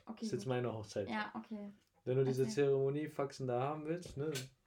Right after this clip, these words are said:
Speaker 2: dass dein Daddy dich reinbringt und so,
Speaker 1: Mhm.
Speaker 2: dann muss ich ja da vorne stehen und dann wird ja gesprochen, ja, ja, diese, ne?
Speaker 1: Mhm.
Speaker 2: Dann machen wir einfach, dann nehmen wir den Michael.
Speaker 1: Ja,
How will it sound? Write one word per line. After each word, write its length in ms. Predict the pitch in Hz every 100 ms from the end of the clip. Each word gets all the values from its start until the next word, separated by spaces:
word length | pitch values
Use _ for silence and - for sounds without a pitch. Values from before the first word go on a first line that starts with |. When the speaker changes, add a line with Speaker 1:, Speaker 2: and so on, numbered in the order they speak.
| - - - - _ -
Speaker 2:
dass 180 | 120 -
dein 220 | 110 107
Daddy 480 | 113 113 110 107 107
dich 220 | - -
reinbringt 520 | 110 110 110 117 110
und 100 | 113
so, 60 | 123
Speaker 1:
Mhm. 40 |
Speaker 2:
dann 120 | 107 110
muss 100 | 113
ich 60 |
ja 80 | 107
da 80 | 104
vorne 280 | - 110 107
stehen 260 | - 107
und 60 | 104
dann 220 | 104 101
wird 180 | 104 104
ja 80 | 101
gesprochen, 480 | 104 - 110 104 104
ja, 180 | 101 98
ja, 200 | 101 98
diese, 400 | 104 104 131 147 240
ne? 140 | 226
Speaker 1:
Mhm. 140 | 240 294 330 - - _ _
Speaker 2:
Dann 120 | 110
machen 180 | 117 131
wir 80 | 123
einfach, 340 | 120 127 -
dann 120 | 120 120
nehmen 140 | 127
wir 60 | 117
den 120 | 110
Michael. 360 | 120 120 110 107 _ _ _ _ _ _ _ _ -
Speaker 1:
Ja, 160 | 302